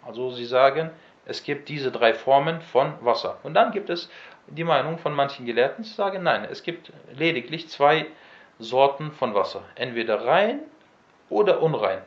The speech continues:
Und das, was dazwischen ist, was ihr Tahir genannt, genannt habt,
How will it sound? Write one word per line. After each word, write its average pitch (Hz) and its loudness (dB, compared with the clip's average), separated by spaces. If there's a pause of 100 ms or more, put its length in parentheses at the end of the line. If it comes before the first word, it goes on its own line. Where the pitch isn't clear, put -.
(520)
Und 151 -10
das, 190 4
was 165 0
dazwischen 170 -4
ist, - -10
was 127 -2
ihr 123 -6
Tahir 147 2
genannt, 135 -6
genannt 135 -2
habt, 156 2